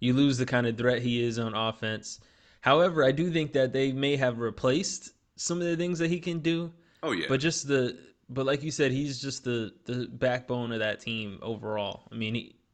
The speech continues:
Speaker 1: he's the fire of that team 'cause Jaylen and Jason, you have to beat a word out of them most of the time.
Speaker 2: Right.
Speaker 1: But Smart is the one who's always vocal, who's willing to say the tough things. You remember in the media, he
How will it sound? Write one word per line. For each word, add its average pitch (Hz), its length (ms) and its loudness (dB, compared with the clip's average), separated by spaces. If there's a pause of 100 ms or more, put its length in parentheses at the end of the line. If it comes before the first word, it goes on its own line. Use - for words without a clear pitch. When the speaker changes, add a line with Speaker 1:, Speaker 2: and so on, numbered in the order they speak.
(120)
Speaker 1:
he's 135 220 -2
the 127 80 0
fire 123 680 4
of 113 120 -2
that 110 200 2
team 113 280 -2
'cause 117 300 -2 (480)
Jaylen 139 500 6
and 127 100 4
Jason, 123 680 4
you 127 160 -4
have 131 180 6
to 120 140 4
beat 135 340 4
a 123 60 8
word 127 300 4
out 113 160 4
of 117 100 4
them 113 160 0
most 110 280 -2
of 113 60 -2
the 110 60 -2
time. 110 320 -2
Speaker 2:
Right. 67 140 -6 (340)
Speaker 1:
But 123 120 6
Smart 135 360 6
is 131 140 6
the 127 100 4
one 127 120 4
who's 120 140 4
always 127 400 6
vocal, 120 560 2 (300)
who's 123 200 4
willing 131 300 6
to 120 80 4
say 127 280 6
the 120 100 0
tough 127 260 4
things. 113 480 -2
You 127 80 0
remember 135 220 2
in 127 160 2
the 127 60 0
media, 131 440 4
he 127 240 -2